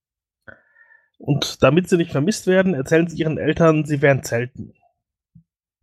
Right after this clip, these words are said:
Auf dem Weg zur Leiche erleben sie mehrere kleine, ich nenn's mal Abenteuerepisoden,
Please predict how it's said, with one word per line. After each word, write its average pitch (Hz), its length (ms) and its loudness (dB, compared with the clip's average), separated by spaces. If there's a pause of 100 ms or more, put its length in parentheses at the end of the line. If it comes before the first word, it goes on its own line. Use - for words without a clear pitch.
(680)
Auf - 220 -2
dem 135 160 0
Weg 160 240 4
zur 165 120 4
Leiche 156 380 2
erleben 139 360 0
sie 156 500 0
mehrere 156 560 0
kleine, 147 600 2 (500)
ich - 260 -16
nenn's 131 300 -4
mal 147 100 4
Abenteuerepisoden, 143 1400 0